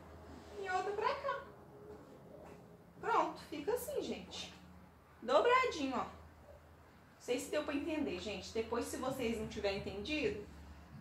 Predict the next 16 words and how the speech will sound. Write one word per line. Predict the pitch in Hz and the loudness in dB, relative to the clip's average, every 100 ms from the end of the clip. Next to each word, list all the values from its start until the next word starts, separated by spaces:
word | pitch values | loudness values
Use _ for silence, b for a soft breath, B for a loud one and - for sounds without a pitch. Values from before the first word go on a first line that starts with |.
| - | -4
eu, | 202 214 214 | 0 0 0
eu | 202 226 | 0 0
explico | 262 - 247 240 240 214 190 - | 0 -4 -4 -4 -2 -2 -2 -8
num | 208 202 | -6 -6
outro | 190 - 170 | -6 -8 -4
vídeo | 202 226 208 | -4 -2 0
mais | 190 196 | 0 0
detalhadamente. | 202 202 190 190 226 - 156 - - | 0 0 2 4 2 0 -4 -8 -8
Mas | 214 | -4
é | 240 | 0
assim | 277 285 277 | 0 2 2
que | |
eu | 466 494 | 4 6
dobro, | 359 240 226 | 6 6 0
aí | 240 | -4
fica | 302 294 381 | -6 -2 -2